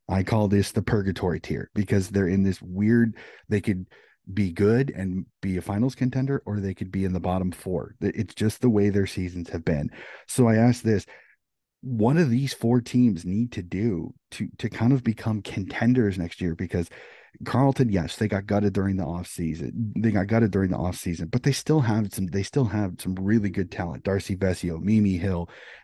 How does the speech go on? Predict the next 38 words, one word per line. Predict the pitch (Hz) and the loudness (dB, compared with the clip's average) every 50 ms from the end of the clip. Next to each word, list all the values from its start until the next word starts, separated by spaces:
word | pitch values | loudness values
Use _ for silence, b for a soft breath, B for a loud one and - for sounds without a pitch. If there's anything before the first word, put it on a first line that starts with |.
| B - | B -4
A-, | 110 104 - - | -2 -2 -2 0
Abby | 104 104 98 98 95 107 104 | 0 0 2 2 4 6 6
McKay, | 101 98 92 - - 101 92 90 85 82 82 B B B B B B - | 6 4 4 2 0 0 2 2 2 0 -2 B B B B B B -8
um, | - 90 87 85 85 73 - - _ _ _ _ _ - _ _ _ _ _ _ _ _ _ - 104 | -6 -4 -4 -4 -6 -6 -10 -12 _ _ _ _ _ -20 _ _ _ _ _ _ _ _ _ -4 0
just | 98 107 - - | 0 0 0 0
Carlton, | - 110 110 107 104 95 - 95 87 90 | 0 2 2 2 2 2 2 2 2 2
just | 95 92 - - | 0 -2 -2 -2
there. | 98 104 104 98 95 87 - | 0 2 2 2 2 0 0
I | - | -4
mean, | 98 90 | -6 -4
Saint | - - 101 85 - | -2 -2 -2 -2 -2
Kilda, | - 107 101 98 92 95 90 87 | -2 -2 0 0 0 0 -2 -2
Sheilor, | - - - 110 104 95 92 90 92 95 92 92 90 87 - - 101 | -4 -4 -2 -2 -2 -2 0 0 0 -2 -2 -2 -4 -6 -8 -10 -8
Greiser, | 95 107 101 95 92 92 87 95 92 90 90 90 85 - _ _ - | -4 -2 0 0 0 0 -2 -2 -4 -4 -4 -6 -8 -12 _ _ -6
uh, | 98 90 87 87 - - 71 | -4 -2 -2 -2 -4 -4 -2
Nicola | 85 104 110 104 - 98 98 | 2 2 2 2 2 0 0
Zenos, | 98 85 107 104 98 95 92 92 90 - | 0 0 0 0 0 0 0 -2 -4 -6
Georgia | - 110 107 101 92 92 | -4 -2 -2 -2 -2 -4
Patrikios. | - - - - - 101 90 - 98 98 92 87 - B B B B B B B B _ _ _ _ | -8 -10 -10 -8 -6 -6 -6 -4 -2 -2 -2 -2 -4 B B B B B B B B _ _ _ _
All | - 135 156 170 | 2 4 4 4
of | 156 120 | 6 4
these | 117 113 - | 4 2 2
teams | - - 104 87 | 0 -2 -2 -2
have | - 87 - | -4 -8 -10
talent. | - - - 120 117 92 76 71 - - B B B B B B B B _ | -14 -6 -2 0 0 0 -2 -4 -10 -16 B B B B B B B B _
What | - - 107 110 113 143 | -14 -8 -2 0 2 4
do | 185 202 | 4 4
they | 185 175 151 | 4 4 2
need | 143 139 127 113 | 2 2 0 -2
to | 104 98 | -4 -6
do | 87 87 - 90 98 113 113 98 92 82 | -8 -6 -2 2 2 4 4 4 2 -2
to | - - 82 | -4 -8 -10
kind | - - - 104 101 | -8 -6 -4 -2 -2
of | 90 82 | -2 0
get | 95 87 | 0 0
out | 85 85 104 113 | 0 0 0 0
of | 107 95 | 0 0
this | 95 92 - - | -2 -2 -4 -6